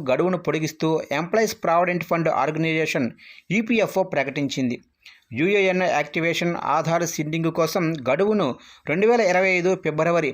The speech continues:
పదిహేను వరకు పొడిగించాము అని ఫిబ్రవరి రెండు నాటి సర్క్యులర్లో ఈపీఎఫ్ఓ పేర్కొంది. ఇక యూఏఎన్ అంటే ఏమిటో తెలుసుకుందాము. యూఏఎన్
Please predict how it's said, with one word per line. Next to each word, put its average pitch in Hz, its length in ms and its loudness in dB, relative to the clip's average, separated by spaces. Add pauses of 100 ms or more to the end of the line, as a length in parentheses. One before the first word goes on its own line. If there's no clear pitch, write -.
పదిహేను 156 360 0
వరకు 156 220 0 (120)
పొడిగించాము 135 600 0 (600)
అని 208 140 2 (140)
ఫిబ్రవరి 170 500 2
రెండు 165 260 0
నాటి 165 240 0 (180)
సర్క్యులర్లో 170 560 0 (180)
ఈపీఎఫ్ఓ 156 460 -2 (100)
పేర్కొంది. 131 460 -2 (600)
ఇక 208 100 0 (200)
యూఏఎన్ 233 480 4 (180)
అంటే 160 180 0 (120)
ఏమిటో 160 240 0 (100)
తెలుసుకుందాము. 135 520 -2 (280)
యూఏఎన్ 165 500 2